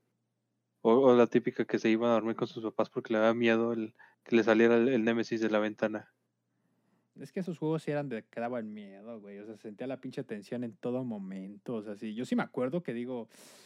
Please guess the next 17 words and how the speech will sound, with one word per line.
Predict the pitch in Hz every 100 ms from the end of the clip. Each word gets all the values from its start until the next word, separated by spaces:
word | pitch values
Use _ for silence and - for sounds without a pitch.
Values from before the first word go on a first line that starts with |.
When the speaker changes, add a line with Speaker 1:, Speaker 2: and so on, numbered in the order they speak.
| - _ _ _ _ _ _
Speaker 2:
hasta | 120 -
apenas | 123 202 185 185 151 - - - _ _ _ _ _
que | - 120
ya | 123 127 131 127
dije: | 127 175
"Ah, | 220 247
pues | 202 156
vamos | 170 190 180
a |
emularle", | 156 135 131 151 160 143
y |
así | 120 113 143
fue | 139
como | 143 131
de: | 110
"Ah, | 110
ok, | 120